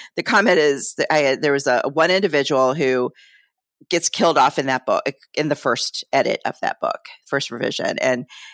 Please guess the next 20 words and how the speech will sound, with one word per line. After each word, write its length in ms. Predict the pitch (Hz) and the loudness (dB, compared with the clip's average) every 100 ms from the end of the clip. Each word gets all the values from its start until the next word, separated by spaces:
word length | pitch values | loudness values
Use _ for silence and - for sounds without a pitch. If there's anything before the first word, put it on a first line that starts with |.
| _ | _
the, 380 | - 147 139 123 | -2 0 0 0
uh, 200 | 123 85 | 2 0
the 100 | 113 | -2
killer 400 | - 180 180 170 | -2 0 4 4
is 240 | 156 135 151 | 4 2 -2
looking 220 | 143 151 | -4 -4
to 80 | 143 | -4
steal 220 | - 113 | -2 -4
her 120 | 123 | -4
car. 500 | - - 156 - 50 | -4 -2 -2 0 -2
So 140 | - 160 | -4 -4
he 100 | 151 | -2
waits 260 | 147 151 | 0 0
until 180 | 156 147 | -2 -4
she 140 | 139 135 | -4 -4
comes 240 | 147 135 | -6 -4
out 160 | 120 113 | -2 -2
of 120 | 110 | -2
the, 260 | 101 101 101 | 0 0 -2
uh, 100 | 110 | -4